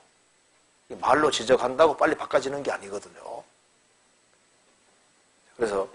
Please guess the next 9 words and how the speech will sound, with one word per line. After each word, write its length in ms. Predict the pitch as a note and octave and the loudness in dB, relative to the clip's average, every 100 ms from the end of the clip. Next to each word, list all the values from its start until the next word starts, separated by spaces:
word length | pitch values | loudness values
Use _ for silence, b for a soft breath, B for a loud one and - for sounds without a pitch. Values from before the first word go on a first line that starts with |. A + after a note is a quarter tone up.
| b b b - | b b b -12
어, 320 | E2+ E2 D2+ - _ _ _ _ - | -10 -8 -10 -16 _ _ _ _ -10
특별하게 520 | - C#3+ C3+ C3+ A#2+ | 0 6 8 8 6
큰 640 | - - C#3+ C3 A2 G#2 F2+ - - | 4 0 -2 -4 -4 -10 -16 -20 -2
무리수가 440 | A2+ C3+ C3+ B2+ | 4 4 4 4
없을 260 | A#2+ B2+ A2+ | 2 2 0
때는 500 | G#2 G2 G2 G2 F2 _ _ _ _ _ - - | -2 -2 -8 -12 -18 _ _ _ _ _ -18 2
오래 200 | C3+ C3+ | 6 6
참고 520 | - A2+ A2 G#2+ G#2 | 6 -2 -4 0 0
기다려주고 960 | - A2 A#2 A2+ A2 G#2+ F#2+ G2+ C3 | -2 2 8 8 6 -4 -2 0 -2